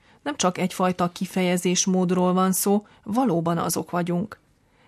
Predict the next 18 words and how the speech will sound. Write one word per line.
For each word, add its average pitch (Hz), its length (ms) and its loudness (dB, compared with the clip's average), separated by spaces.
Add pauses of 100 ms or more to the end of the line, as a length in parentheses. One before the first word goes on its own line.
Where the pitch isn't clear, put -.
(120)
Ez 202 340 0
a - 80 0
nagy 196 240 2
ajándék, 185 600 2
amit 202 420 2
keresztségünk 180 800 -2
napján 180 400 0
kapunk. 185 500 -2 (100)
A 196 120 2
keresztség 196 760 0
valóságos 185 800 0
újjászületés, 190 920 0
amely 202 280 4
révén 202 440 2
újjászületünk 185 960 0
Krisztusban, 202 760 -2 (220)
részévé 175 640 -2
válunk. - 540 -8